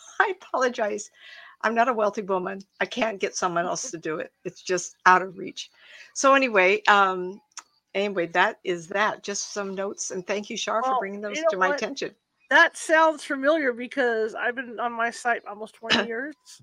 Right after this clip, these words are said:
Speaker 2: and we have, at one time, we had one of the,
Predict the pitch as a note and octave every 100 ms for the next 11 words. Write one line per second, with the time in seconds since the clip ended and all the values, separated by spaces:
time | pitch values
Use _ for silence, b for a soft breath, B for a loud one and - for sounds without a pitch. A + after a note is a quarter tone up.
0 | _ A#3 A#3 G#3+ G#3 G3 _ _ _ _
1 | B B B B3 C4 G#3+ A#3+ A#3 B3+ D#4
2 | E4+ - C#4+ D4+ A#3+ A3+ A#3 B3 C4 B3
3 | A#3 A#3+ A3